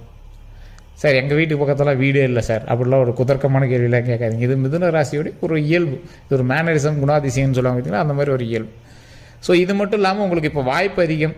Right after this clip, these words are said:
So இந்த வாய்ப்பை பயன்படுத்தி முன்னேறுவதற்கான வழியை கண்டுபிடிச்சு முன்னேறதுக்கான வழியை பார்க்கலாம். நீண்ட ஆயுள் உண்டு, உடல் ஆரோக்கியம் உண்டு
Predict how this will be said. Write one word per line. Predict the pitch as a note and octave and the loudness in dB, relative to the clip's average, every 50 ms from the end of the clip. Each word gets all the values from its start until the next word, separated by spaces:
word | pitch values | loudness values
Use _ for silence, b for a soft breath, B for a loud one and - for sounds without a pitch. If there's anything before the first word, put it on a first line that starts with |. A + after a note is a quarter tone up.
| - | -10
So | - - D3+ D3+ | -10 -2 -2 0
இந்த | D3 C#3 C3+ | 0 2 0
வாய்ப்பை | B2+ D3+ E3+ E3+ F3 | 2 0 0 0 -2
பயன்படுத்தி | D#3 D#3+ D#3 D3+ D3+ D#3 D#3+ D3+ | 0 0 0 2 0 0 0 0
முன்னேறுவதற்கான | C#3+ D3 D#3 D#3+ D#3 D#3 D3+ D3+ C3+ C#3+ C#3+ C3+ | 0 2 2 4 4 4 2 2 2 0 2 2
வழியை | C3+ C#3+ D#3 D3+ | 2 2 2 2
கண்டுபிடிச்சு | C#3+ C3+ C3+ C#3 C3+ D3 D3 C#3 | 0 0 0 0 0 0 0 0
முன்னேறதுக்கான | C#3+ C#3+ C#3 C3+ C#3 C3+ C3+ | 2 2 2 2 2 2 2
வழியை | A#2+ B2+ C#3+ C#3+ B2+ | 2 2 2 2 2
பார்க்கலாம். | B2+ A#2+ A#2+ A#2 A#2 - - B B B B B B B B B B B B B | 0 0 0 -2 -4 -4 -10 B B B B B B B B B B B B B
நீண்ட | - D#3+ F#3 G3 F#3+ F#3+ F3 | 0 2 2 4 4 2 2
ஆயுள் | E3+ F3 F3 E3+ | 2 0 0 0
உண்டு, | E3 D#3+ D3 D#3+ E3+ - | 0 0 0 0 0 0
உடல் | D3+ C#3 E3 F3 | 0 2 2 2
ஆரோக்கியம் | F3 E3 D#3+ D#3+ D3 D3 D3+ D3 C#3+ | 2 2 2 0 -2 -2 -2 -2 -2
உண்டு | C#3 C3+ C#3 C#3 C#3 - - - | 0 2 0 0 0 -4 -12 -20